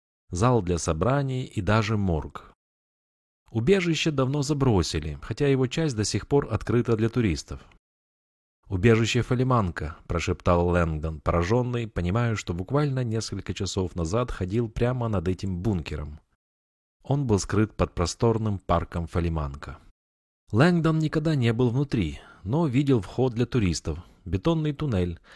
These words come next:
разукрашенный граффити с изображениями ядерных взрывов и надписью «Крипт Фалиманка», которую он сначала принял за крипто Фалиманка,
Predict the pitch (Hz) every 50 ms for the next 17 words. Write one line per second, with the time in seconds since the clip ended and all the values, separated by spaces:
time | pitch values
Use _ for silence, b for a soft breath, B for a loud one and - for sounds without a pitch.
0 | B B B B - 92 87 101 - - 123 123 110 - - 95 90 87 82 85
1 | 101 139 156 151 - 139 131 - - 127 123 - - 92 87 90 85 92 92 90
2 | 107 131 127 120 120 117 110 107 104 101 95 87 92 110 110 101 104 92 95 98
3 | 101 95 90 87 78 98 135 139 135 123 120 - - - _ 135 143 135 113 92
4 | 85 85 - _ 90 78 - - 92 87 85 - - _ _ _ _ _ _ _
5 | _ _ _ - 135 160 160 - - - - - - - - 139 143 135 120 95
6 | 85 85 80 - - 82 78 78 - - _ _ _ _ _ _ _ _ - 110
7 | - 151 147 143 139 139 135 - 131 135 123 - - 117 107 - 135 123 123 113
8 | - - 127 131 123 120 113 110 101 98 113 - - - 135 131 - - - -
9 | 95 - - 98 87 90 92 90 85 82 80 76 71 - 78 76 78